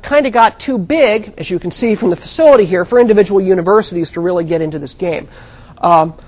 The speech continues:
well, I don't do radio astronomy as much per se. I've done a little bit. I'm currently serving on the time allocation committee for this, for this observatory, where we read proposals. In fact, those of you who saw me reading stuff during the last quiz, I was going through this, this week's, this month's stack of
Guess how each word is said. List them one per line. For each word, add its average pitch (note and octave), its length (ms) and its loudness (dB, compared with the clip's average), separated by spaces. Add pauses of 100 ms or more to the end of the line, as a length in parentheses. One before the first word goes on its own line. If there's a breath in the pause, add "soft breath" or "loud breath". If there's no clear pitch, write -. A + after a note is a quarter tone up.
(160 loud breath)
well, - 220 -4
I B3 80 4
don't B3 220 6
do B3+ 160 0
radio A#3+ 340 4
astronomy G#3 460 0
as E3+ 120 -6
much F#3+ 280 -4
per F3+ 120 -6
se. A#3+ 360 2
I've D#3+ 100 2
done E3+ 120 2
a E3 120 2
little A3+ 280 6
bit. D#3+ 340 0
I'm F#3+ 100 -6
currently A#3+ 380 0
serving A3 480 2
on E3+ 80 -2
the E3 80 -6
time B3 320 2
allocation F3+ 600 2
committee D#3+ 400 -2
for D#3+ 200 -4
this, D#3 180 -6
for - 160 -2
this E3+ 160 0
observatory, D3+ 720 0 (240 loud breath)
where F3 120 4
we F#3+ 100 8
read F#3 320 4
proposals. F3+ 540 -2
In C#3+ 80 -4
fact, - 420 -2
those D#3+ 140 4
of D#3+ 60 -4
you E3 40 4
who D#3 60 2
saw F#3+ 220 2
me E3+ 140 0
reading F3+ 320 2
stuff E3+ 320 -2
during F3 240 -4
the D#3 60 -2
last E3 320 0
quiz, D#3+ 340 -2
I D3+ 60 -4
was D3+ 160 -6
going F3 260 0
through E3 200 0
this, D#3 200 -4
this - 300 -2
week's, E3 340 0
this - 220 -4
month's E3 240 -2
stack F#3 520 -2
of D3+ 300 -6